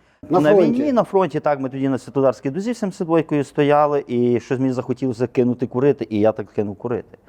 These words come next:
Speaker 2: Ну, досить, е, мене був, е, мені повезло через те, що, е, в мене, е, побратим мій покійний не курив.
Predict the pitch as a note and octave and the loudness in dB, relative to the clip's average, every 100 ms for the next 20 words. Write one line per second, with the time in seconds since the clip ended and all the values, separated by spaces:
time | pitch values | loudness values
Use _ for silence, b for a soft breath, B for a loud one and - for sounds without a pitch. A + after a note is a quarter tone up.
0 | b b b b b - A2+ A2 G#2+ G#2 | b b b b b -2 0 2 0 -2
1 | G#2 C3+ C3 B2+ - - G#2 G2+ G#2 B2+ | 2 2 0 -8 -8 -2 2 2 4 2
2 | C#3 C#3+ C3 C3+ A2 C2+ F#2+ D#2+ G2+ G#2 | 2 0 -2 -4 -6 -12 -16 -8 -4 -2
3 | G#2 A#2+ C#3+ C#3 C3 C3+ C#3 B2+ - D3+ | 0 0 0 0 0 0 -2 -4 -2 -4
4 | - A#2+ A#2 - G2 G2+ G2+ A#2 B2 A#2+ | 0 2 2 2 0 0 0 0 2 2
5 | A#2 - B B B F#2 F2+ A2+ B2 - | 0 -2 B B B -2 0 0 0 2
6 | C3 B2 A2 A2 A2 G2+ G2+ G#2+ A#2+ - | 2 2 -2 -4 -2 0 2 2 0 0
7 | G2+ G2 G2 C3+ | 0 0 -2 -6